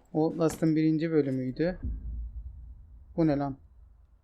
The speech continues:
On bir yazıyor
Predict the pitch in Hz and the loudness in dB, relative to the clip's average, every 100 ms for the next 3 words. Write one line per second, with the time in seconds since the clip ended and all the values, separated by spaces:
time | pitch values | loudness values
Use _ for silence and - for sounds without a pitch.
0 | _ _ _ _ _ _ _ _ _ _ | _ _ _ _ _ _ _ _ _ _
1 | _ _ _ _ _ _ _ _ _ _ | _ _ _ _ _ _ _ _ _ _
2 | _ _ _ _ _ _ _ _ _ _ | _ _ _ _ _ _ _ _ _ _
3 | _ _ _ _ _ - 190 202 143 135 | _ _ _ _ _ 0 2 4 2 0
4 | 127 123 131 | -2 -6 -8